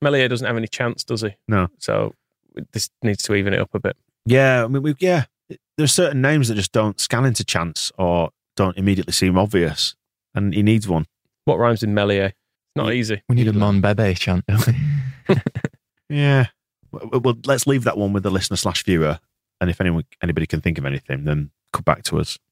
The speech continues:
Speaker 2: But it'll, it, what you tend to find with these is it tends to be, like, a full song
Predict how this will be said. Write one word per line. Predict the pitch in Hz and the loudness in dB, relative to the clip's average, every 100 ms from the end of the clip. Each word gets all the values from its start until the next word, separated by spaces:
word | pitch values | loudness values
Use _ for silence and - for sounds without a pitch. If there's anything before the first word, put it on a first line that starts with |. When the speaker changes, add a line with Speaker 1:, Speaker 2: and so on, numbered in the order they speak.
| _ _ - | _ _ 2
Speaker 2:
But | |
it'll, | 113 113 123 | 4 4 2
it, | 123 _ - | -2 _ -2
what | 123 | 0
you | 131 | 2
tend | 131 - | 0 2
to | |
find | 113 101 | 2 2
with | 92 | 2
these | 98 85 | 2 -2
is | 85 | -8
it | |
tends | - 98 - | -4 -4 0
to | |
be, | 95 | 0
like, | 87 - | 0 -2
a | |
full | - 101 90 | -2 0 2
song | - 101 110 | 0 0 -2